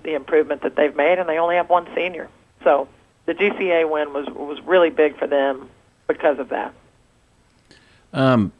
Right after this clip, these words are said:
Speaker 2: back to Webb's girls, um, they got a really good point guard that's going to Miami. I know you've probably s-, seen her on film and things like that, but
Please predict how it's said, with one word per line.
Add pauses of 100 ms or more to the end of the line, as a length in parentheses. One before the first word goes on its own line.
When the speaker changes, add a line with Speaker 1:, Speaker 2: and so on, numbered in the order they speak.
(920)
Speaker 2:
back
to (100)
Webb's (480)
girls,
um, (240)
they
got
a
really
good
point
guard
that's
going
to
Miami. (500)
I
know
you've
probably
s-, (140)
seen
her
on
film
and
things
like
that,
but